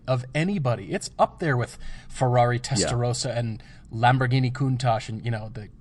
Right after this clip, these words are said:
Speaker 1: the Eldorado that they had in con-, past years.
Speaker 2: Yeah.
Speaker 1: But, you know what I mean?
Speaker 2: Yeah,
Speaker 1: They,
Speaker 2: what,
Speaker 1: they had this
Speaker 2: you know,
Speaker 1: history
Speaker 2: you've,
Speaker 1: of it.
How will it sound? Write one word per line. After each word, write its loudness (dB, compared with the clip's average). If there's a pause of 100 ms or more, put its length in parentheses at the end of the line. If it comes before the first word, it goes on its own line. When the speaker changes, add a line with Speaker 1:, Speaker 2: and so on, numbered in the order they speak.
(160)
Speaker 1:
the -10
Eldorado 4
that -6
they 0
had 0
in -2
con-, -6 (540)
past 6
years. 6
Speaker 2:
Yeah. 0
Speaker 1:
But, -2 (600)
you -4
know 2
what 2
I 0
mean? 2
Speaker 2:
Yeah, 8
Speaker 1:
They, 0
Speaker 2:
what, 8
Speaker 1:
they 4
had 0
this -4
Speaker 2:
you 4
know, 6
Speaker 1:
history 4
Speaker 2:
you've, 4
Speaker 1:
of -12
it. -14